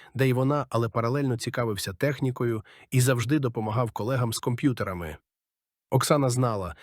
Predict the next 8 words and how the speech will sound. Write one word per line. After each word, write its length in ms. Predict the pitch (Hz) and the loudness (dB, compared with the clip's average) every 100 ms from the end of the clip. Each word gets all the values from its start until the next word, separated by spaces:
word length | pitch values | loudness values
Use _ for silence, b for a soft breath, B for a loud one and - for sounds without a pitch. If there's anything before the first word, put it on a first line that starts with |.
| B B | B B
якщо 280 | 123 - 147 | -2 0 0
хтось 260 | - 127 | 0 0
може 220 | 127 123 110 | 0 0 -2
встановити 560 | - 113 113 113 104 | -2 -2 0 -2 -4
камери, 440 | 85 139 139 131 127 | -2 0 2 0 -2
то 160 | 139 | -4
саме 320 | 131 131 117 | 0 0 0
він. 280 | 110 90 78 | -2 -4 -8